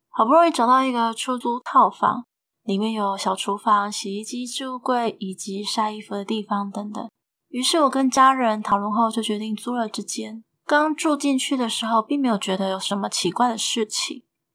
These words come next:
只是觉得就是要好好布置我的新家，毕竟是开始独立生活了呢。可是住了一阵子后，诡异的事情却开始发生。有一天我的房间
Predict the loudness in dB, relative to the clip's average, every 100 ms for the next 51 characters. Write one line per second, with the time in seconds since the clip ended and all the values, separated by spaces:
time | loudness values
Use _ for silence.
0 | _ -2 0 2 0 0 0 2 0 -2
1 | -2 -2 -2 0 2 4 4 4 2 0
2 | -4 -4 -4 -6 -6 -4 -4 -4 -4 -2
3 | -4 -6 -2 -2 2 4 4 2 0 0
4 | 0 0 -2 -2 -2 -2 0 2 2 0
5 | -4 -8 -10 _ _ _ _ _ _ _
6 | -2 -2 2 0 2 0 0 -2 0 2
7 | 2 2 0 0 -2 -6 -2 2 2 0
8 | _ _ _ 0 2 2 0 0 0 0
9 | 0 0 0 -4 -2 -2 -4 -2 0 0
10 | -2 -6 -10 -14 _ _ _ _ 2 2
11 | 0 0 2 4 4 2 0 -2 -2 -6
12 | -8